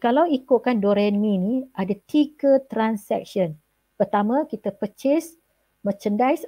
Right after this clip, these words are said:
on credit from Doremi. Yang kedua, kita return, purchase return to Doremi because of the goods damage. Yang ketiga, we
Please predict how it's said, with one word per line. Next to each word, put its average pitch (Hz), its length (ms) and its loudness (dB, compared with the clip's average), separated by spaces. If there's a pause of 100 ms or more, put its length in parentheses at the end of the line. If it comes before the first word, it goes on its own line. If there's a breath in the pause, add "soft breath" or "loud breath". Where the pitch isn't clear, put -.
on 185 160 -4
credit 190 480 -2
from 185 440 0
Doremi. 202 960 2 (560)
Yang 269 160 0 (100)
kedua, 220 220 2 (240)
kita 233 480 -4 (160)
return, 208 480 -6 (160)
purchase 254 480 -6
return 208 480 -6
to 196 240 -6
Doremi 185 560 0
because 196 480 -8
of 262 240 -2 (1000)
the 180 380 -2
goods - 320 -6 (160)
damage. 185 680 0
Yang 190 300 -4
ketiga, 208 260 -4
we 185 220 -4